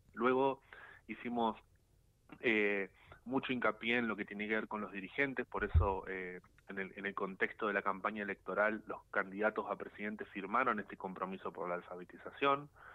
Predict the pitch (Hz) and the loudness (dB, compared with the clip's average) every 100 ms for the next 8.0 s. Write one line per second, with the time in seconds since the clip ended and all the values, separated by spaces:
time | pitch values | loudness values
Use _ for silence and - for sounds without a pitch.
0 | - - - 98 107 117 113 113 127 127 | -16 -14 -4 0 0 2 0 4 2 4
1 | 123 113 - 104 98 104 117 120 107 104 | 4 4 2 -2 0 4 4 4 -2 -2
2 | 95 - - 110 110 104 101 98 104 113 | -8 -10 -2 4 4 4 2 4 4 4
3 | 110 92 95 95 95 98 101 107 - 92 | 2 0 2 2 2 2 2 0 -2 -4
4 | 90 107 139 139 143 - - - - 101 | -2 2 4 2 -4 -18 -20 -20 -14 -6
5 | - 104 110 107 107 104 - 104 - 123 | 0 2 2 2 0 0 -8 -12 2 4
6 | 117 104 98 95 98 104 - 95 95 95 | 4 4 4 4 2 0 -4 -10 -4 -2
7 | 98 95 - - 90 90 117 147 139 139 | -2 -6 -12 -10 -10 -4 -2 -2 -2 -6